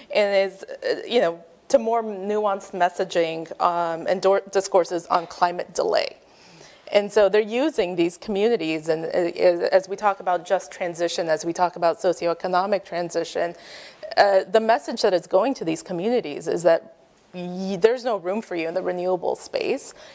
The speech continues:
You're going to be out of jobs. So this climate discourse, it's really just for the elite, but they don't really care about your day-to-day. How do you see,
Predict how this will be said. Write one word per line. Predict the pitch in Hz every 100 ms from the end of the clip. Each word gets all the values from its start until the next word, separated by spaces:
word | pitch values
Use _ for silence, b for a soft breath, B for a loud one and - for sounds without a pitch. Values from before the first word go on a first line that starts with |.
| B
You're | 185 226
going | 226 208
to | 208
be | 180
out | 160 151
of | 160
jobs. | - - - - 214 - - - b b b b
So | - - 240 202 196 190 180 185 - 180 180
this | 185 208
climate | - - 240 233 226 185
discourse, | 190 170 - 185 196 262
it's | - 190 190
really | 190 226 208 185
just | 190 185 -
for | 190
the | 175 -
elite, | 156 175 185 294 - - b b b b b - -
but | 220 202 - 175
they | 202 220
don't | 226 185
really | 185
care | 180 - 180 165 -
about | 180 170 170
your | 180 185 180
day-to-day. | 165 165 147 - 160 - - - - b b b b
How | - 233 240
do | 285
you | 247 214
see, | 220 - 190 165 165 160